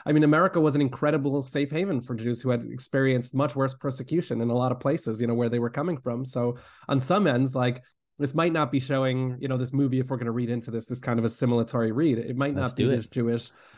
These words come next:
Speaker 1: Yeah, it might not be this Jewish reaction like, "Don't worry, we love America too." It might be, "We really do love America. Like, let's make a very pro-American movie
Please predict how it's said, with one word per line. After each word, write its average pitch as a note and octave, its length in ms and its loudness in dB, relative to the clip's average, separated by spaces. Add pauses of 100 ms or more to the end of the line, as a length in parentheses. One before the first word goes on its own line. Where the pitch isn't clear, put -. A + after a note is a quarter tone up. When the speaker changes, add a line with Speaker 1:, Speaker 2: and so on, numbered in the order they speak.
(120)
Speaker 1:
Yeah, F3+ 240 4
it D#3+ 180 4
might F3+ 220 2
not E3+ 160 2
be D3 100 2
this C3+ 200 0
Jewish C3+ 360 -2
reaction C3 420 -2
like, A#2+ 220 -2
"Don't C#3 220 -2
worry, B2+ 480 0
we B2+ 180 -4
love B2+ 200 -2
America B2 340 -4
too." G3+ 260 -2
It A#2+ 100 0
might C#3+ 200 -2
be, C#3 240 0
"We C3+ 180 0
really F3 300 4
do D#3 200 -2
love D#3 200 0
America. D#3 420 -2
Like, A#2 180 -8
let's D#3 220 -2
make D3+ 260 0
a A#2+ 60 -2
very A#2+ 380 -4
pro-American B2+ 720 -2
movie B2 400 0